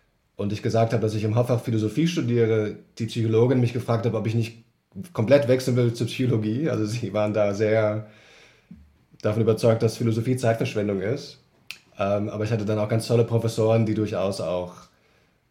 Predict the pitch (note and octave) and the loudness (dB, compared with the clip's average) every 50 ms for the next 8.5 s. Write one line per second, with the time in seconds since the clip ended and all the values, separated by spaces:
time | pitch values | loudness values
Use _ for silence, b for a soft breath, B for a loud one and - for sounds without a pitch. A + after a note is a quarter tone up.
0 | _ _ - F#2+ F#2+ G2 G2+ F2+ - G2+ G2+ G2+ A2 A#2+ B2+ C3+ G2+ G2+ G2 F#2+ | _ _ -6 -4 -4 -4 -4 -4 -4 -4 -2 2 2 2 2 0 -2 -4 -4 -4
1 | F#2 G2 F#2+ F#2 E2+ F2+ F2+ F#2+ F2 F2+ G2+ F#2+ F2+ F#2+ G2+ A2+ G#2+ G#2 F#2+ G2 | -2 -2 -2 -2 -2 -2 -2 -4 -6 -6 -6 -6 -6 -4 -4 -4 -4 -2 -2 -2
2 | G2+ - A2+ G2 G#2+ A2+ A#2 - A#2 G#2+ A2 A2 - B2+ G#2 G#2 G2 F#2+ - G2+ | -2 -2 -2 -2 -2 -2 -2 -2 -2 -2 -2 -2 -4 -4 -2 -2 -2 -2 -2 -4
3 | G2+ G2+ - G#2 F2 G#2 G2+ G#2+ G#2+ G#2+ G#2 G#2 G#2 G#2 A2 A2 - A2+ G#2+ G#2+ | -4 -4 -4 -4 -4 -4 -2 -2 -2 -2 -2 0 0 0 0 0 -2 -2 -2 -2
4 | G#2+ A2 A2 G#2 G#2 G#2 F#2+ G#2+ A2 - - - - _ _ - - A2 G#2 G2+ | -2 -2 -2 0 -2 -2 -4 -4 -8 -10 -14 -18 -20 _ _ -8 -4 -2 -2 -2
5 | - - - - G#2+ G#2 G#2 G#2 - A2 G#2+ G#2+ G#2 - A2 G2+ G#2 G2+ G2+ G2+ | -2 -4 -4 -4 -2 -2 -2 -4 -4 -4 -2 -4 -4 -4 -4 -4 -4 -4 -4 -4
6 | G2+ G#2 G#2+ G2+ G2+ G2+ G2 G2 F#2 G2 G2 G2 F#2+ G2 G#2+ A#2+ - - - b | -4 -4 -6 -6 -6 -6 -8 -8 -6 -6 -6 -4 -4 -4 -6 -6 -8 -10 -16 b
7 | b b b b b b b b b b b b b b b b b b _ _ | b b b b b b b b b b b b b b b b b b _ _
8 | - G#2 G#2 G#2+ G#2 G#2 G2+ G#2 G#2+ G#2 | -4 -2 0 0 0 0 0 -2 -2 -4